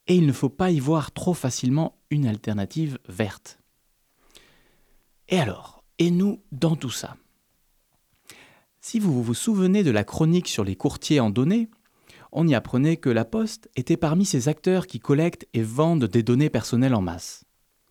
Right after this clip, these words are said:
Sachant que les drones sont des appareils d'acquisition et de transmission de données géolocalisées,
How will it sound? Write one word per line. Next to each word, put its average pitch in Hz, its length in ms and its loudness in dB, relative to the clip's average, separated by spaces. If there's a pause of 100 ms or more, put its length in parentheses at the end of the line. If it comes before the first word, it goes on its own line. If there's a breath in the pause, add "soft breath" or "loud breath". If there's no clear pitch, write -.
(520 soft breath)
Sachant 214 400 0
que - 100 -2
les 139 120 2
drones 170 280 2
sont 127 140 0
des 113 180 2
appareils 151 400 0
d'acquisition 143 720 -2
et - 20 0
de 101 80 0
transmission 165 840 -2
de 113 120 2
données 139 500 0
géolocalisées, 135 880 -2